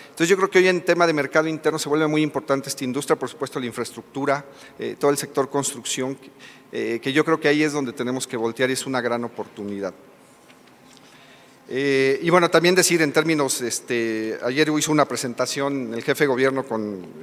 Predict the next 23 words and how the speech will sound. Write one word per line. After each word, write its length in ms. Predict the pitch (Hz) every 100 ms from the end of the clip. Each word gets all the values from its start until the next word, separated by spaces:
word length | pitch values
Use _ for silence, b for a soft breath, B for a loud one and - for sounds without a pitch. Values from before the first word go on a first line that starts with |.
| 92
el 140 | 98
secretario 500 | - 113 104 127 135
de, 380 | 120 110 90 101 - B B B B
de 80 | 120
Desarrollo 480 | 127 127 135 156 170
Económico, 640 | 175 147 156 165 156 147 151
muy 180 | 147
interesante, 680 | 156 156 147 160 147 139 151 151 B B B
en 100 | 135
donde, 180 | 139 143
bueno, 280 | 190 180 113 - -
sí, 240 | - 170 165
sí, 140 | 151
vamos 240 | 123 143 147
a 60 |
ser 140 | 147 151
honestos, 400 | 160 202 - 131
la 120 | 131
construcción 800 | 127 - 123 - - 151 175 208
se 160 | 147
ve, 260 | 123 160 185
digo, 220 | 139 120
do-, 180 | 113 110